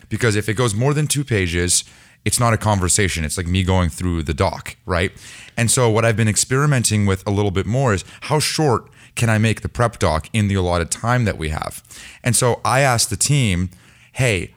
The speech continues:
I had the Sweetgreen C E O on. That prep doc was shorter. Here are the things that I saw that I thought were better and worse about it. Specifically, here's all the things that I thought could improve." And then that kinda, like, sparks the fire of, like,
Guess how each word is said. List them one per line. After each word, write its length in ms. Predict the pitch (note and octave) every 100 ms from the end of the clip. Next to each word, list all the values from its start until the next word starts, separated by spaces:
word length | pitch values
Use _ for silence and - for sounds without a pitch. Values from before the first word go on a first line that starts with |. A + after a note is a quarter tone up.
| -
I 80 | G#2+
had 140 | B2+
the 40 |
Sweetgreen 480 | A2 - A#2+ - G2
C 300 | E2+ F#2+ D#2+
E 60 | D#2+
O 100 | D2+
on. 300 | C#2+ D2 G2 - - -
That 220 | G#2+ A#2+
prep 220 | - C3 -
doc 260 | A#2 G#2
was 120 | G2+
shorter. 420 | - G#2 G2 D#2+ F2 - -
Here 200 | - C#3
are 40 | D#3
the 120 | C3
things 340 | - B2 A2
that 140 | F#2+ -
I 220 | F#2 G#2+
saw 320 | - G2 F2
that 120 | F2
I 160 | F2 G#2
thought 320 | - G2 F2
were 120 | F2
better 320 | D#2+ G2+ G#2 G2+
and 120 | F2+
worse 240 | F2+ -
about 300 | F#2 D#2+ D#2
it. 140 | E2 - -
Specifically, 680 | - - C3+ A#2+ G2 F#2 F2 -
here's 240 | - B2 A#2+
all 100 | A2+
the 60 |
things 240 | G2+ G#2 F#2
that 100 | F2+
I 60 |
thought 220 | F2 F#2
could 120 | - E2+
improve." 380 | D2+ E2 D2 - - - -
And 80 | B2
then 60 | B2
that 140 | C3
kinda, 180 | D#3 C3+
like, 200 | A2+ -
sparks 440 | - - G#2 -
the 120 | -
fire 360 | F#2+ F#2 F2 A2+
of, 140 | G#2+
like, 160 | G2+ F2+